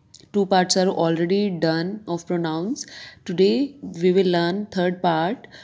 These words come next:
reflexive pronoun. So let us first read the sentences. "I enjoyed myself at the party."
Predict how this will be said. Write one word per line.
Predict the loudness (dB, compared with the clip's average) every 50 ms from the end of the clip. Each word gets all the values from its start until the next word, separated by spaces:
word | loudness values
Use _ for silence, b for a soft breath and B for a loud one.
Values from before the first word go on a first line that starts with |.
| B B B _ _ -2
reflexive | -2 0 2 2 0 0 0 -2 -2 -2 -2
pronoun. | -2 -6 -4 -6 -8 -10 -14 -16 -20 -20 -20 _ _ _ _ _ _ _ _ _ _ _ _ _ _ _ _ _ _ _ _ _ _ _ _ _ _ -20 -20 _ -20 B B B B B B B B B B B B B B B B B B B B _ -6
So | -2 0 4 6 6 6 6 4 2 0 -2 -6 -10 -18 -20 -20 -20 -20 -20 -20 -20 -10 -6 -2
let | 0 0 2 4 6 4 4 6 6
us | 6 6 6 6 4 2 2 0 -2 -6 -10 -14 -14 -6 2
first | 4 6 6 6 6 6 4 2 0 -4 -10 -10 -8
read | -8 -4 0 2 2 2 4 2 2 0 0 -2 -6 -8 -10 -12 -14
the | -4 0 2 4 4 4 4 2
sentences. | 0 2 2 2 2 2 2 2 0 0 0 0 0 -2 -2 -2 -4 -8 -12 -16 -20 -20 -20 -20 -20 -20 -20 -20 -20 -20 -20 -20 -20 -20 -20 -20 -20 -20 -20 -20 -20 -20 -20 -20 -20 -20 -20 -20 -20 -20 -20 -20 -20 -20 -12 0 4
"I | 8 8 8 8 8 4 2 0 0
enjoyed | -2 0 0 4 4 6 6 6 4 2
myself | -2 -2 -2 -2 -2 -2 0 0 0 0 0 0 -2 -4
at | -4 -4 -4 -2 0
the | 0 0 0 -2 -6 -6 -2
party." | -2 -2 -2 -2 -4 -6 -8